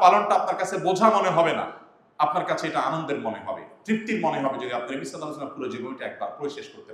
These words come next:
পারেন। শুধুমাত্র একটি সিরাত আয়োজনের মধ্য দিয়ে সীমাবদ্ধ থাকলে আমাদের হবে না, আমাদেরকে নবী সাল্লাল্লাহু আলাইহি ওয়াসাল্লামের সিরাত পাঠ করতে হবে, পুনর্পাঠ করতে হবে, বারবার পাঠ করতে হবে, একাধিক সিরাত গ্রন্থ পাঠ করতে হবে। আমি আমার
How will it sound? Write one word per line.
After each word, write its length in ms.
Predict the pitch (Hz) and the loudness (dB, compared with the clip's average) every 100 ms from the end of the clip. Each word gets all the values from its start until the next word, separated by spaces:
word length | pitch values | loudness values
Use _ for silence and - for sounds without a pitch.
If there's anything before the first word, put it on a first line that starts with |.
| - | -20
পারেন। 160 | - _ _ _ _ _ _ | -20 _ _ _ _ _ _
শুধুমাত্র 420 | 214 196 180 185 175 | -2 4 4 4 0
একটি 160 | 151 170 - | 0 -6 -8
সিরাত 320 | 175 160 151 - - 151 | -2 0 0 -2 0 2
আয়োজনের 340 | 160 160 160 156 | 2 -2 -4 -4
মধ্য 160 | 147 208 | -2 0
দিয়ে 160 | 202 147 113 | 0 -2 -4
সীমাবদ্ধ 380 | 170 160 151 - 170 | -4 -2 -2 -2 -4
থাকলে 200 | 156 151 139 | -4 -2 -4
আমাদের 180 | 135 113 | -4 -4
হবে 140 | 127 139 | -4 -2
না, 40 | 117 - - - _ - | -4 -6 -14 -20 _ -4
আমাদেরকে 280 | 151 147 147 | -2 -2 -4
নবী 100 | 147 170 | -6 -6
সাল্লাল্লাহু 220 | 160 147 | -6 -4
আলাইহি 120 | 143 | -6
ওয়াসাল্লামের 240 | 135 131 - | -6 -10 -8
সিরাত 240 | 135 117 - | -6 -6 -4
পাঠ 160 | 123 - - | -2 -2 -6
করতে 220 | - - 113 | -10 -12 -6
হবে, 160 | 101 - - | -6 -8 -8
পুনর্পাঠ 500 | 180 185 185 180 147 - | -4 -2 -2 2 0 0
করতে 220 | - - 131 | -8 -8 -6
হবে, 140 | 107 117 160 | -6 0 2
বারবার 300 | 170 190 185 180 | 4 4 2 2
পাঠ 120 | 151 - | 0 -2
করতে 200 | 143 135 | -8 -6
হবে, 140 | 107 110 107 - - 180 | -4 -4 -10 -12 2 4
একাধিক 280 | 202 233 - | 4 2 -2
সিরাত 200 | 220 180 147 | -4 -4 -4
গ্রন্থ 180 | 139 - | -6 -4
পাঠ 120 | 123 98 | -4 -6
করতে 200 | 113 - 101 | -10 -12 -12
হবে। 140 | 92 - - _ _ - | -12 -12 -20 _ _ -4
আমি 140 | 185 180 | 0 0
আমার 140 | 202 | 0